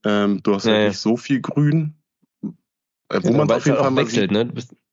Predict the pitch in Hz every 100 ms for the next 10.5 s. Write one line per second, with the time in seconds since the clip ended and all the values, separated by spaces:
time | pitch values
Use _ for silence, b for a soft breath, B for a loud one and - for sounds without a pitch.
0 | _ - 113 110 101 123 127 123 117 131
1 | 120 117 110 110 117 - 135 110 - 143
2 | 123 147 147 151 131 135 127 131 117 120
3 | 123 123 B B _ 113 117 107 117 107
4 | 98 143 147 147 143 151 - 92 80 -
5 | 90 90 - 92 92 104 90 95 82 -
6 | 127 135 147 _ _ - - 120 123 131
7 | 123 - 110 110 107 127 - 117 - 107
8 | 107 104 92 - 120 120 110 110 113 110
9 | B B B B _ - 98 95 95 -
10 | _ - 113 107 107